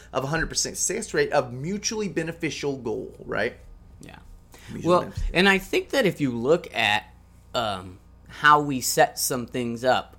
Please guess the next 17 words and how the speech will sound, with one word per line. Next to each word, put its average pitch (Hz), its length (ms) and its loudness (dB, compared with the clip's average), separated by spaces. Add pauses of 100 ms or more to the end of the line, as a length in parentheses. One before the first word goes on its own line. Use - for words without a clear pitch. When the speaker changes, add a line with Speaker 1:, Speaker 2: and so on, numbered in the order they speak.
Speaker 2:
in 107 480 -4 (260)
traditionally 107 800 -2
for, 101 560 -2
uh, 95 380 -4
training, 143 420 0 (1800)
we 196 500 -2 (100)
train, 220 440 2
we 170 120 2
do 226 220 -2
train 240 340 2
that 170 160 6
right 117 200 6
distance, 123 520 -6 (160)
uh, 151 200 8
but 165 200 2
then 208 140 0
when, 202 260 0